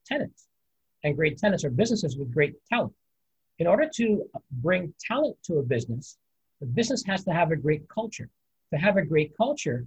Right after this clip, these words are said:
you must have a great environment. But to have a great environment, you must have great office space. So to get good talent, you must have good culture. To get good culture, you must have good environment. To get good environment, you have to have great office space.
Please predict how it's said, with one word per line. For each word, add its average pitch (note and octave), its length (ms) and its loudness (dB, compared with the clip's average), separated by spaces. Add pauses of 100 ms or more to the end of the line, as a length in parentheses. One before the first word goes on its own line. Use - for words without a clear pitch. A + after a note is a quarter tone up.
(120)
you D#3+ 80 0
must D#3 180 -4
have D3 140 0
a D3 40 -2
great C#3 260 2
environment. C3 640 0 (580)
But D3 140 -4
to D3 60 -4
have F3 180 2
a E3+ 40 -2
great D3+ 240 2
environment, D3 600 2
you D#3 120 0
must D3 200 -2
have C3+ 240 -2
great C#3 240 0
office C#3+ 300 -2
space. - 300 -18 (840)
So D3+ 100 -8
to B2+ 60 -4
get A3 260 4
good B3 180 0
talent, F3+ 340 2 (280)
you C#3 80 -2
must C3+ 200 -4
have C3 220 -2
good B2 160 -6 (100)
culture. - 340 -8 (320)
To - 60 -20
get C#3 180 -2
good B2+ 200 -8
culture, G#3+ 320 2
you F3+ 120 -2
must D#3 200 -2
have C#3+ 200 -2
good C#3+ 100 -2
environment. B2 560 -4 (380)
To D3+ 60 -6
get G#3 220 2
good G3 120 0
environment, D#3+ 400 2
you C#3 80 0
have D#3 200 0
to D3+ 60 2
have C#3 160 0
great C#3+ 180 2
office C#3+ 300 -2
space. - 180 -14